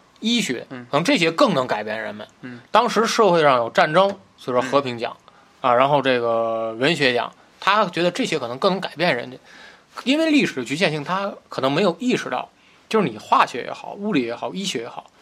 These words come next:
Speaker 1: 其实它的最基础很多时候往往是，是数学。他可能没有预料到这个，
Speaker 2: 嗯。
Speaker 1: 所以说他就没有去设立数学奖。
Speaker 2: 是。
Speaker 1: 啊，我觉得这个解释呢，很，
Speaker 2: 嗯。
Speaker 1: 比较贴近诺贝尔这个本人的心态，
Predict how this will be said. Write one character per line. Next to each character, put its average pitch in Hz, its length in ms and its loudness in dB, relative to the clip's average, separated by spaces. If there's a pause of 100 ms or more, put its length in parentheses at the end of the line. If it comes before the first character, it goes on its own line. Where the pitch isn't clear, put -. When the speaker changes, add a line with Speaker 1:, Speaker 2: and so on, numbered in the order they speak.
(140)
Speaker 1:
其 - 200 -6
实 135 60 -2
它 143 100 0
的 135 200 -4
最 147 200 -8
基 208 220 -6
础 135 240 -10
很 113 180 -12
多 113 120 -12
时 113 40 -12
候 117 100 -6
往 120 160 -4
往 107 100 -14
是， - 120 -20 (280)
是 - 160 -12
数 214 200 -8
学。 - 140 -14 (720)
他 185 140 0
可 131 80 -10
能 131 120 -6
没 156 100 0
有 196 140 2
预 135 120 -2
料 117 120 -4
到 110 160 -10
这 110 60 -14
个， 110 80 -10
Speaker 2:
嗯。 107 60 -12
Speaker 1:
所 127 120 -12
以 120 40 -10
说 120 100 -8
他 127 80 -4
就 123 60 -10
没 120 160 -6
有 175 120 -4 (220)
去 - 100 -16
设 - 300 -10
立 101 180 -14
数 110 240 -10
学 110 140 -10
奖。 - 160 -16 (160)
Speaker 2:
是。 - 80 -20 (480)
Speaker 1:
啊， 113 180 -8 (140)
我 113 140 -12
觉 135 100 0
得 208 100 4
这 320 160 -2
个 170 120 2
解 110 180 -8
释 117 120 -12
呢， 104 200 -12
很， 151 220 -2
Speaker 2:
嗯。 127 120 -10 (600)
Speaker 1:
比 160 80 -8
较 170 140 2
贴 - 220 -2
近 190 160 0
诺 139 120 0
贝 117 80 -2
尔 107 140 -6
这 117 80 -2
个 110 80 -8
本 110 160 -8
人 117 100 -10
的 139 60 -6
心 196 180 -6
态， 190 160 -4